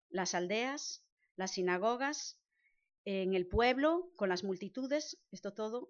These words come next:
es donde hay personas, esto todo es donde él,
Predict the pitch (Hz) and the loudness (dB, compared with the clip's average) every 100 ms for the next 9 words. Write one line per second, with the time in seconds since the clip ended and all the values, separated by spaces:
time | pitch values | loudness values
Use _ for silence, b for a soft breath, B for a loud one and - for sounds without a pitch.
0 | _ 175 - - 170 170 175 165 165 - | _ -12 -12 -12 -6 -4 -4 -6 -10 -8
1 | 226 233 254 - 190 190 190 202 208 - | -8 -8 -12 -12 -14 -14 -12 -10 -10 -10
2 | 208 190 190 190 214 220 | -10 -6 -4 -4 -6 -8